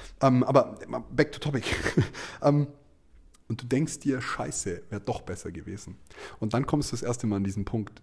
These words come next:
zu bereuen. Weil der Witz ist, jetzt gerade habe ich zu dir gesagt, „Schließ mal dein Lieblingsgericht aus.“ Ja,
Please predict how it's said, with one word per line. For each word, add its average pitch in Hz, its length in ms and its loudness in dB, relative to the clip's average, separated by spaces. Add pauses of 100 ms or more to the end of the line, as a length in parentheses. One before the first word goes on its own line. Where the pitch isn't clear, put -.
zu - 120 -12
bereuen. 95 480 2 (420)
Weil 104 440 6 (200)
der 120 80 6
Witz 156 160 6
ist, 139 220 2
jetzt 131 220 6
gerade 123 280 6
habe 135 100 4
ich 123 60 -4
zu - 120 -8
dir 120 160 2
gesagt, 123 420 2 (100)
„Schließ 175 220 4
mal 143 80 6
dein 117 140 8
Lieblingsgericht 120 540 2
aus.“ 107 320 0 (300)
Ja, 104 160 2